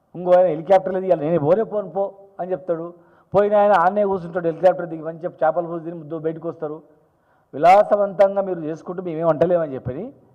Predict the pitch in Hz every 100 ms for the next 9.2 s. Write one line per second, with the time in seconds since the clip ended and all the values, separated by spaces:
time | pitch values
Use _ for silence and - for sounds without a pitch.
0 | _ _ _ - 160 165 185 160 175 190
1 | 185 180 156 135 120 135 233 - _ _
2 | - 160 151 - 202 196 180 170 165 226
3 | - - - - 147 165 175 156 151 147
4 | 131 131 123 110 - _ _ _ _ _
5 | _ _ _ _ _ _ - 139 196 190
6 | 160 175 180 156 175 - - - _ _
7 | _ _ _ _ _ _ _ _ _ _
8 | - 160 180 175 - - 180 160 139 131
9 | 131 117